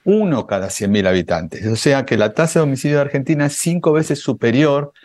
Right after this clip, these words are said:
a la del promedio de los países de Europa.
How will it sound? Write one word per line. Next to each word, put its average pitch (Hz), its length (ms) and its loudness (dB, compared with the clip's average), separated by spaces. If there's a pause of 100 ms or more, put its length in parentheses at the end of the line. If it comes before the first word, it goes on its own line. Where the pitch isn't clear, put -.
(200)
a 123 120 2
la 123 140 2
del 117 180 -2
promedio 151 720 0 (420)
de 120 260 0
los 120 160 0
países 113 640 -2 (120)
de 98 100 0
Europa. 92 560 0